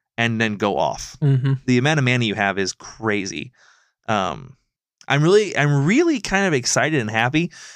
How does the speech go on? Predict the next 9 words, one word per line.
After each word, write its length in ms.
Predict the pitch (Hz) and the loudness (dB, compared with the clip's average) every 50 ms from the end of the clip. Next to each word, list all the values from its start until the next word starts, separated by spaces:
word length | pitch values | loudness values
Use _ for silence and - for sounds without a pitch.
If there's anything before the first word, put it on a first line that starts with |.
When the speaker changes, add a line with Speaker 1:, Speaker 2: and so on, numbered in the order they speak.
| - - - | -20 -8 -2
Speaker 1:
to 140 | - 160 143 | 0 0 2
see 380 | - - - - 180 220 233 | 2 2 2 2 2 0 0
people 340 | 220 - 208 196 - 170 143 | 0 0 0 0 2 0 -2
playing 380 | 131 - - 147 147 160 165 156 | 0 -2 -2 0 0 0 0 0
with 120 | 139 127 | -2 -2
the 80 | - 117 | -2 -4
Cultivator 440 | - - 147 139 135 131 127 123 117 | -2 -4 -4 -2 0 0 0 0 -2
Colossus 640 | - 117 113 113 110 113 120 - 123 120 113 113 - | -2 -2 -2 0 0 0 0 0 0 0 0 -2 -2
amulet 460 | - 117 120 123 123 120 117 107 - | -2 0 0 2 2 2 0 0 -4